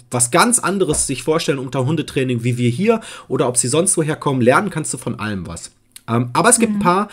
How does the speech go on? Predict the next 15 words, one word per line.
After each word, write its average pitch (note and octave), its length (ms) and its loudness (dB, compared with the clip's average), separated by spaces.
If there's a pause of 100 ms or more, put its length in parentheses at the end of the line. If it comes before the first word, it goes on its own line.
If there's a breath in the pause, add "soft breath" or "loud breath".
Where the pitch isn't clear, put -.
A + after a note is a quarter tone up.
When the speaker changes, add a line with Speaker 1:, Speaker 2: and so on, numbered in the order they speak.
(200 loud breath)
Speaker 1:
mit - 120 -2
denen D#3+ 160 6
würde E3+ 100 2
ich - 100 -4
mich E3 140 4
nicht A#3 220 2
zusammensetzen E3+ 640 2
wollen, D3+ 180 0
von C#3+ 160 -4
denen C3+ 320 -4
würde C3+ 100 -4
ich B2 100 -6
nichts - 340 -4
lernen C#3+ 260 0
wollen. C3+ 220 -2